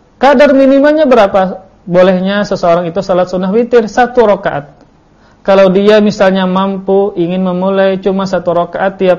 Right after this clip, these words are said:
malam, maka kerjakan. Agar apa? Agar yang dia kerjakan bisa berkesinambungan, karena dia mengerjakan sesuai dengan kadar kemampuannya.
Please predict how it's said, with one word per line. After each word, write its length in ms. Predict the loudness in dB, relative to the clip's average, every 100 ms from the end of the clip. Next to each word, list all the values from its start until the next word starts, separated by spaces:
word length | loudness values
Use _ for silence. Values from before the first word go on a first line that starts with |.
| -2
malam, 240 | -4 -2
maka 160 | -2 -2
kerjakan. 760 | 0 2 2 2 0 -2 -8 -20 _ _ _ _ -2
Agar 260 | 2 2 2 0
apa? 180 | 2 2 -2 -16 _ _ -4
Agar 680 | -2 2 2 2 0 -6 -20 _ _ _
yang 320 | 0 0 2
dia 160 | 2 2
kerjakan 640 | 0 0 0 0 0 0
bisa 240 | 0 2 4
berkesinambungan, 1120 | 4 2 0 0 0 0 0 -2 -6 -10 -8
karena 280 | -4 -2 0
dia 160 | 0 0
mengerjakan 640 | 0 -2 -2 -2 -2 -4
sesuai 420 | -4 -6 -2 -2 -2
dengan 280 | -4 -4
kadar 260 | -4 -2 -2
kemampuannya. 720 | -4 -6 -6 -4 -4 -8 -12